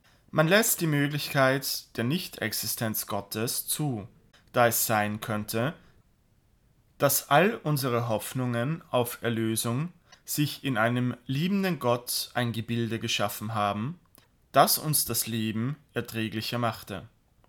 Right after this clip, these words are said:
Man lässt die Gedanken zu, dass wir nur aus Angst vor dem Tod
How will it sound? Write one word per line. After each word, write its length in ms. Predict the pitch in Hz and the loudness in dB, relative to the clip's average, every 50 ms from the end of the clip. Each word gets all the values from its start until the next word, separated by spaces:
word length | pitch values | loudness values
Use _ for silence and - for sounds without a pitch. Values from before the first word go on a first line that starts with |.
| _ _ _ _ _ _ _ - | _ _ _ _ _ _ _ -2
Man 200 | - 139 151 151 | 2 4 4 6
lässt 360 | 156 165 190 214 - - - | 6 4 4 4 2 0 -2
die 60 | 180 | -4
Gedanken 540 | 151 147 135 127 120 120 120 117 - 131 123 | -4 -2 2 2 2 2 2 -2 -6 -6 -6
zu, 360 | - - 123 123 123 127 135 131 - _ _ | -4 -4 -4 -2 -2 -2 -4 -6 -8 _ _
dass 240 | - 120 117 - - | -2 -2 0 0 0
wir 80 | 120 120 | -2 -2
nur 520 | 123 127 127 127 131 139 151 170 160 - - | 0 0 -2 -2 0 0 0 -2 -4 -6 -6
aus 320 | - 123 117 - - - | -4 -4 -2 -2 -2 -2
Angst 580 | 113 113 110 107 110 135 - - - - - - | -2 0 0 -2 -4 -6 -6 -8 -10 -12 -16 -20
vor 200 | _ - - 127 | _ -12 -8 -4
dem 200 | 120 120 117 110 | -4 -2 -4 -4
Tod 600 | - - - 120 113 110 127 170 175 - - - | -6 -6 -6 -4 -4 -2 -4 -4 -4 -6 -10 -12